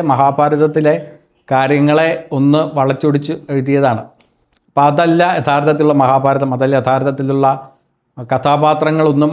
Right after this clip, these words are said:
അങ്ങനെയല്ല. കാട്ടാളൻ്റെ മകനല്ല ഭീമൻ എന്ന് പറയുന്നത്. അപ്പോൾ ഇത്, ആ, വേറൊരു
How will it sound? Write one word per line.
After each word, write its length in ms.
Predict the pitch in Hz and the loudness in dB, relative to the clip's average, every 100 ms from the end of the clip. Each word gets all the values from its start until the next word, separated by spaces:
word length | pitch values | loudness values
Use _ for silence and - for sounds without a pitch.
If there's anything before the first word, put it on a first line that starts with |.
| 139 | -2
അങ്ങനെയല്ല. 420 | 127 139 139 110 - - _ _ _ _ - | 0 0 0 -2 -10 -18 _ _ _ _ -4
കാട്ടാളൻ്റെ 520 | 131 131 156 160 165 156 | -2 0 0 2 2 2
മകനല്ല 320 | 147 147 139 131 | 2 2 2 0
ഭീമൻ 260 | 117 127 131 | -2 0 0
എന്ന് 100 | 135 127 | 0 0
പറയുന്നത്. 340 | 117 113 107 - _ _ _ _ _ | 0 -2 -6 -14 _ _ _ _ _
അപ്പോൾ 160 | - 143 143 | -4 -2 2
ഇത്, 180 | 151 165 165 - - - 160 | 2 2 0 -6 -18 -16 -6
ആ, 40 | 139 139 135 135 139 - _ - 139 | -2 0 0 -2 -4 -10 _ -6 0
വേറൊരു 260 | 151 170 | 2 2